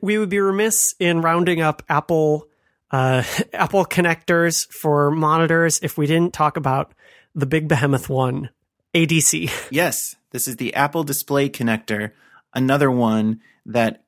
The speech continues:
Speaker 2: tries to combine lots of protocols into one cable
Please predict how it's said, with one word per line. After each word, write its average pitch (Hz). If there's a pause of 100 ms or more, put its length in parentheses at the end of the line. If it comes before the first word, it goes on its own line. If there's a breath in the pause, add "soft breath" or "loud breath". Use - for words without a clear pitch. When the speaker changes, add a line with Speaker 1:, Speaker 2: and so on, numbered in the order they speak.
(160)
Speaker 2:
tries 123
to 110
combine 110
lots 117
of 127
protocols 110
into 110
one 117
cable 110